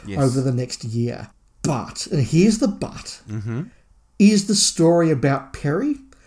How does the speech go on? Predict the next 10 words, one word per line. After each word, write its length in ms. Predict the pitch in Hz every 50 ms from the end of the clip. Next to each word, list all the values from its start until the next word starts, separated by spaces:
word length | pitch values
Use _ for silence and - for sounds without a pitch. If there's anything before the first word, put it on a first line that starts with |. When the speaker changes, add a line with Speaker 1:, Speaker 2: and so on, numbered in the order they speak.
| _ - - _ _ _
Speaker 2:
or 160 | - 147 151
is 120 | 156 135 135
the 100 | 143 139
story 340 | - - 151 151 151 147
about 340 | 147 131 139 131 127 - -
Perry 440 | - - 123 113 127 151 185 202 202 - _ _ _ - _ _ _
and 200 | - 107 123 120 -
Turlough 460 | - - 123 127 131 143 156 175 196 - _ _ _ _ - -
and 160 | 131 117 113
Chameleon 600 | - 113 107 117 120 120 131 139 151 165 165